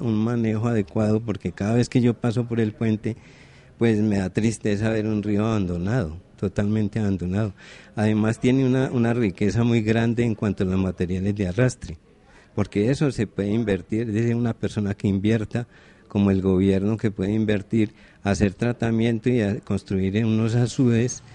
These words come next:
que en vez de, de, de dar una vista así tan triste, como le digo,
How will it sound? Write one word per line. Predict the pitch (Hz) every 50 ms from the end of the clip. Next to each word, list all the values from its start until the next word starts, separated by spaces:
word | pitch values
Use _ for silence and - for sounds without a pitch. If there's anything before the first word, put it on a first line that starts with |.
| - - - - -
que | - - 110 107
en | 104 104 104
vez | 101 107 107 104
de, | 110 120 127 135 127 127 113
de, | 104 107 107 104 101 101
de | 101 92 101 104
dar | 98 101 107 107
una | 113 120 120 120
vista | 123 123 120 113 - - - 120
así | 113 107 120 107
tan | - 117 113 107
triste, | - - 110 104 92 - - 113
como | - - - 117 104 98
le | 92 95
digo, | 92 90 87 92 107